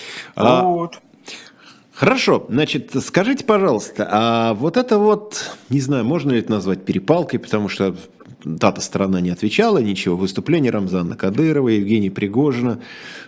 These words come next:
Speaker 1: коси-, касательно генерала Лапина и вообще генералитета, Генштаба, Министерства обороны. А, это в-,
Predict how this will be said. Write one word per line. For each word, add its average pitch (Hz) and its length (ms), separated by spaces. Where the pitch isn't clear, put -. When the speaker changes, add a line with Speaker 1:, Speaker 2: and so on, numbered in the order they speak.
Speaker 1:
коси-, 107 460
касательно 107 720
генерала 101 480
Лапина 139 360
и 120 80
вообще 156 300
генералитета, 95 960
Генштаба, 117 920
Министерства 104 680
обороны. 120 640
А, 117 280
это 139 240
в-, 131 60